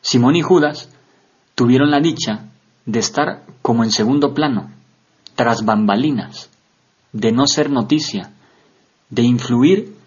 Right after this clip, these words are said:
sin llamar la atención, de cambiar el mundo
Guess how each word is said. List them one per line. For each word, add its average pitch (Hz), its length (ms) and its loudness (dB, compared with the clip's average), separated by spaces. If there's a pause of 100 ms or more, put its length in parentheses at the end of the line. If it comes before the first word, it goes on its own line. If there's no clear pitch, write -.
(100)
sin 123 300 0
llamar 110 280 2
la 151 100 0
atención, 143 600 -4 (840)
de 120 300 0
cambiar 135 480 2
el 180 120 4
mundo 151 540 2